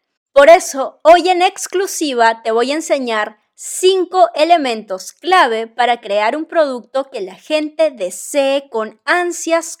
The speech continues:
comprar. Un producto que en verdad necesiten y que paguen. No importa ahora mismo el nivel en el que te encuentres. Quizás viste algunos entrenamientos gratis por allí, quizás simplemente tienes la idea,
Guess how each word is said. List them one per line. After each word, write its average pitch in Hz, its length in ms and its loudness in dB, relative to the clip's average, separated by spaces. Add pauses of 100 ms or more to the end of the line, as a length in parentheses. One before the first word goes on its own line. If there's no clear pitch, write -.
(100)
comprar. 302 880 -4 (460)
Un 359 220 2
producto 311 560 0
que 285 80 -6
en 220 120 -4
verdad 214 400 0
necesiten 233 960 -8
y 330 100 -10
que 381 100 -8
paguen. 349 540 -4 (340)
No 330 80 -6
importa 392 380 -2
ahora 330 160 2
mismo 294 380 -6
el 294 100 -4
nivel 240 460 -2
en 233 160 -8
el 202 120 -10
que 185 120 -14
te 180 100 -14
encuentres. 202 720 -8 (280)
Quizás 339 260 -4 (100)
viste 359 240 -4
algunos 294 380 0
entrenamientos 233 800 -8
gratis 202 480 -8
por 269 180 -2
allí, 311 420 -6 (220)
quizás 381 260 -6
simplemente 285 640 -4
tienes 285 460 -4
la 233 180 -6
idea, 233 720 -2